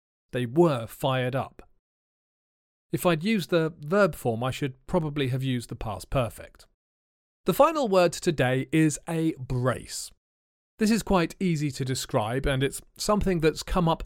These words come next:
once or twice before in this podcast. A brace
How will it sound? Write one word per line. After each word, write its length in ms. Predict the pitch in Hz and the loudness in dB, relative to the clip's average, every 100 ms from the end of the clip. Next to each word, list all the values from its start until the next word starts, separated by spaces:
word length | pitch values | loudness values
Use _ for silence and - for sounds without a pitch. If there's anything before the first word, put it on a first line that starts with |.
| - | -8
once 380 | 151 185 - - | -2 -2 -2 -2
or 120 | 160 | -2
twice 360 | - 180 165 - | 0 -2 -2 -4
before 440 | - - 285 165 | -6 -2 2 4
in 80 | 123 | 4
this 160 | 135 - | -2 -2
podcast. 640 | - 135 - 87 76 - - _ _ _ _ _ _ _ - | -2 -2 -4 -12 -12 -18 -20 _ _ _ _ _ _ _ -6
A 60 | |
brace 460 | 147 202 254 226 | 0 4 4 4